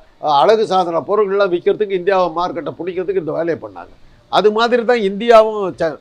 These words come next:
இன்னைக்கு சைனா தன்னிறைவு பெற்ற நாடாயிடுச்சு. இன்னைக்கு சைனா வந்து is not a consumer. நீ க-, சைனா வந்து ஒரு செல்லர், வர்த்தகம் பண்றாங்க. இன்னைக்கு அமெரிக்காவுடைய எக்கானமி சைனாவை பேஸ் பண்ணி இருக்குது. மேற்கு கடற்கரை, சான் பிரான்சிஸ்கோ,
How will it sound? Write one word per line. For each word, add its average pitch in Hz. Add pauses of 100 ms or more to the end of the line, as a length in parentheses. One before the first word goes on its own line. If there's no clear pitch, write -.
(180)
இன்னைக்கு 208 (100)
சைனா 226
தன்னிறைவு 202
பெற்ற 139
நாடாயிடுச்சு. 110 (1200)
இன்னைக்கு 123
சைனா 226
வந்து 202
is 185
not 180
a 165
consumer. 165 (120)
நீ 127
க-, 127
சைனா 185
வந்து 170
ஒரு 156
செல்லர், 175 (800)
வர்த்தகம் 185
பண்றாங்க. 104 (640)
இன்னைக்கு 202
அமெரிக்காவுடைய 202 (100)
எக்கானமி 202
சைனாவை 202 (100)
பேஸ் 175
பண்ணி 151
இருக்குது. 107 (1400)
மேற்கு 214
கடற்கரை, 190
சான் 160
பிரான்சிஸ்கோ, 190